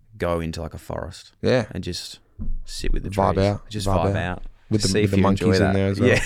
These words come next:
Speaker 1: <laughs> just
Speaker 2: Yeah,
Speaker 1: see
Speaker 2: yeah.
Speaker 1: if you enjoy that.
Speaker 2: Yeah, no,
Speaker 1: And just getting in,
Speaker 2: hundred percent.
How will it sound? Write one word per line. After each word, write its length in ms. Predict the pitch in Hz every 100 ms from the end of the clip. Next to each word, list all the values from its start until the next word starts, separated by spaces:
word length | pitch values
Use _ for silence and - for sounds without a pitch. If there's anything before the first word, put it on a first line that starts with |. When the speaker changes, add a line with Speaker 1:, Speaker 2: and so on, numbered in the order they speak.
| -
Speaker 1:
<laughs> 80 | -
just 80 | 185
Speaker 2:
Yeah, 60 |
Speaker 1:
see 220 | 127 139 131
Speaker 2:
yeah. 120 | 123
Speaker 1:
if 100 | 170
you 60 | 170
enjoy 400 | 135 120 117 123
that. 200 | 101 92
Speaker 2:
Yeah, 320 | 147 - -
no, 120 | 147
Speaker 1:
And 100 | 147
just 180 | 156 156
getting 240 | 160 151 156
in, 100 | 147
Speaker 2:
hundred 200 | 131
percent. 40 | 113